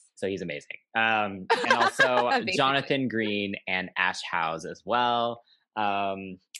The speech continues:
Speaker 1: so yeah, I loved this song from the second it came out. Um, I remember when she was teasing it,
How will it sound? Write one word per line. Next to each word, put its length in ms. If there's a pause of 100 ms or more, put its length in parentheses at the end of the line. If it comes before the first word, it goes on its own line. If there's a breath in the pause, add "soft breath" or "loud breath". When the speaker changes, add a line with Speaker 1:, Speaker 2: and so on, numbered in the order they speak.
(200)
Speaker 1:
so 160
yeah, 180
I 200
loved 500
this 160
song 180
from 120
the 60
second 300
it 140
came 240
out. 340
Um, 260
I 60
remember 560
when 160
she 160
was 140
teasing 420
it, 200